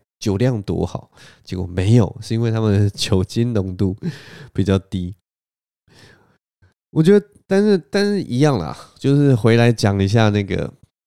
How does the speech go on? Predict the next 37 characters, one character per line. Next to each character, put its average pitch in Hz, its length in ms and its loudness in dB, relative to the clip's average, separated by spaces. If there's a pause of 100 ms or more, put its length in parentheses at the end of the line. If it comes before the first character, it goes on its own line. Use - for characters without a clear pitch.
(440)
身 143 380 -2
体 - 280 -12
对 110 220 2
于 90 140 -2
这 98 180 -2
种 87 240 -6 (540)
物 120 180 0
质 87 240 -8
的 90 200 -2
耐 95 220 0
受 - 240 -6
性。 - 180 -12 (180)
我 107 100 -6
觉 135 160 2
得 190 80 2
身 185 240 2
体 113 160 0
越 104 240 2
大 113 180 -2
啊， 85 400 -4 (1300)
要 151 140 2
顾 131 260 0
虑 107 160 2
的 87 80 -4
事 98 220 -6
情 87 160 -12
真 90 160 -10
的 90 260 -8 (580)
有 101 140 0
变 110 300 0
多 90 340 -6
了。 - 140 -12 (1120)
像， 151 520 0
呃， 92 260 -4
之 151 220 -4
前 98 340 -2
就 104 400 4